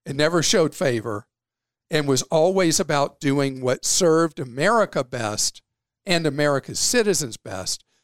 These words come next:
And right now, it's my feeling that we have a culture in Washington that is so tilted towards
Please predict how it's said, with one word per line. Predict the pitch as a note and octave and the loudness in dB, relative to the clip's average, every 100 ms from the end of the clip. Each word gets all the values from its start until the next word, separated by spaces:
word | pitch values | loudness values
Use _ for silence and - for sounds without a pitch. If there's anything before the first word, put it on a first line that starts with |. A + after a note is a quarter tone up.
| _ _ - | _ _ -4
And | G#3+ | 0
right | A3+ B3 B3+ | 2 0 0
now, | F3+ F3+ E3 | 0 2 2
it's | - - | -2 -2
my | D3+ D#3+ | 0 -2
feeling | G3+ D#3+ D3+ C#3+ C3 | 0 0 2 -2 -2
that | C#3 B2+ | -2 -2
we | C3+ | -4
have | E3 | -2
a | B2 | -4
culture | - G#3 G3 - F#3 | -2 0 0 0 -2
in | C#3+ B2+ | -4 -2
Washington | C#3+ D3 - D3+ E3+ A#2+ G#2 _ _ _ _ _ _ _ _ | 0 0 -2 -4 -6 -6 -8 _ _ _ _ _ _ _ _
that | D3 C#3 | -4 0
is | C3 | 0
so | - G3 G3 | 2 2 2
tilted | - G3 E3+ - D#3 - | 0 2 0 0 -4 -2
towards | F3 C#3+ C3 B2 | 0 2 2 -2